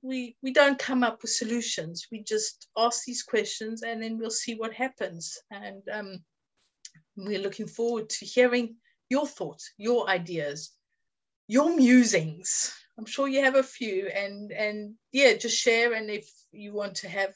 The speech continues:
conversation or reach out,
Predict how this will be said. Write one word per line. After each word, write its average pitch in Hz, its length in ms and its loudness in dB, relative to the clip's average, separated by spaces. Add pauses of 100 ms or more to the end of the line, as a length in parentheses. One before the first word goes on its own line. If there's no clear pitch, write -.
conversation 254 1000 0 (640)
or 190 140 -6
reach 226 320 0
out, 202 320 2